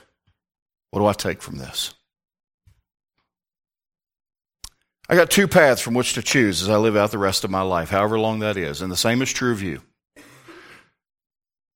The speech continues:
I can choose the path where I spend these days in pride, vanity,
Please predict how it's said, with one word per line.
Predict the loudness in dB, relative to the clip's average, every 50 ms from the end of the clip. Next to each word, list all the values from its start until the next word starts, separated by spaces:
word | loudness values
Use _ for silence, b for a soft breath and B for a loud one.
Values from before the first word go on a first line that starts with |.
| _ _ _ _ _ _ _ _ _ 2
I | 2 2 4
can | 2 0
choose | 2 2 2 2 2
the | 0 0
path | 4 4 6 6 4 4 4
where | 4 4
I | 4 4
spend | 2 0 2 2 2 2
these | 2 0 0 2
days | 2 2 2 2 0 -2
in | -6 -6
pride, | -2 2 4 6 6 6 4 2 0 -4 -12 -14 -20 _ -20 -20 -20 B B B B B B B B B 0
vanity, | 2 4 4 6 4 2 2 0 -2 -4